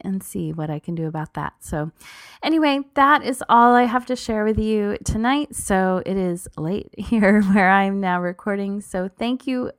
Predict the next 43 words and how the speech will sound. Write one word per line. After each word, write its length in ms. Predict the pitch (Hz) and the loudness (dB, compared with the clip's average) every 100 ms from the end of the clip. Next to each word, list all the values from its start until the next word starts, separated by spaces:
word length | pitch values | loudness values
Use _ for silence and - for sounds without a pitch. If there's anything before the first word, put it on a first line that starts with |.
| _ | _
so 480 | - - - 226 240 | -16 -12 -2 0 2
very 260 | 240 233 220 | 0 0 0
much 240 | 175 - | -2 -6
for 140 | - | -6
listening. 480 | 170 170 - 214 294 - - - - - | -4 -4 -4 -4 -4 -6 -20 -20 -20 -8
And 300 | 202 202 - | -4 -4 -8
please 460 | - - 226 220 233 | -12 -4 -2 -2 -2
don't 160 | 247 233 | -2 0
hesitate 440 | 220 190 185 185 | -2 -4 -8 -10
to 120 | - | -6
reach 320 | 185 190 233 - | -6 -4 -4 0
out 240 | 208 - | 0 0
to 120 | - | -4
me 380 | 220 214 208 208 - | -2 -2 -2 -4 -4
and 460 | 175 175 175 170 170 - - - _ | -2 0 0 -2 -6 -16 -20 -20 _
let 160 | 190 - | -2 0
me 100 | 220 | 0
know 160 | 220 | 2
what 140 | 208 127 | 0 0
you 100 | 190 | 0
want 160 | 180 | 0
to 60 | 180 | -2
hear. 520 | - 330 339 339 339 | -4 -2 0 0 -2
And, 600 | - - 180 175 175 175 - _ - | -4 -2 0 0 -2 -4 -8 _ -6
uh, 500 | 175 175 165 160 - | -4 -4 -6 -8 -10
yeah, 400 | - 208 285 240 - | -6 -6 -4 -6 -4
I'll 220 | 165 202 | -4 -4
come 300 | - 233 233 | -4 -4 -2
back. 240 | 220 208 | 0 0
I'll 160 | - 226 | 0 -2
come 240 | 233 294 285 | -2 -4 -2
to 140 | - | -4
you 60 | 262 | -6
soon. 420 | - 196 160 160 | -4 -4 -4 -6
I 100 | - | -10
promise, 560 | 185 - 180 156 156 - | -10 -6 -4 -4 -8 -14
probably 560 | - 214 202 202 190 185 | -12 -10 -8 -6 -4 -4
in 320 | - 165 160 - | -6 -8 -8 -10
a 40 | |
couple 300 | - 175 170 | -12 -10 -8
of 140 | 156 160 | -10 -8
weeks. 320 | - - - _ _ _ _ _ | -12 -12 -20 _ _ _ _ _
Okay. 260 | 180 - | -14 -10